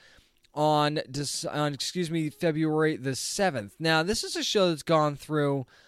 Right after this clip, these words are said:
a lot. It's gone through some network changes and casting changes, and it seemed like the way things were moving, it seemed like this show was never gonna be made. And then the Joe Hill, Gabriel Rodriguez story finally ended up at Netflix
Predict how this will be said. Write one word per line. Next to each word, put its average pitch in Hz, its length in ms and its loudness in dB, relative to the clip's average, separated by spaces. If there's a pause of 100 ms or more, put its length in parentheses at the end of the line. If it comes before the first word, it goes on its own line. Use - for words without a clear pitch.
(300)
a 143 80 -2
lot. 113 460 -6
It's 123 200 -10
gone 147 240 0
through 147 160 -6
some 113 300 -8
network 175 420 -2
changes 165 840 -2
and 107 220 -12
casting 180 640 -2
changes, 170 800 -2 (320)
and 156 160 0
it 151 100 2
seemed 285 340 -4
like 226 240 2 (340)
the 175 160 -2
way 233 280 4
things 233 320 -4
were 185 80 -2
moving, 170 440 2
it 143 100 -6
seemed 196 180 -4
like 170 140 -2
this 170 140 -2
show 175 200 0
was 143 240 -2
never 139 760 -2 (600)
gonna 143 200 -2
be 135 120 -4
made. 131 400 -2
And 127 200 -8
then 139 220 -2
the 135 80 -4
Joe 139 300 0
Hill, 147 240 0
Gabriel 143 420 -2
Rodriguez 135 600 -2
story 135 240 -4
finally 147 460 -4
ended 127 180 -6
up 117 120 -6
at - 80 -12
Netflix 185 520 -2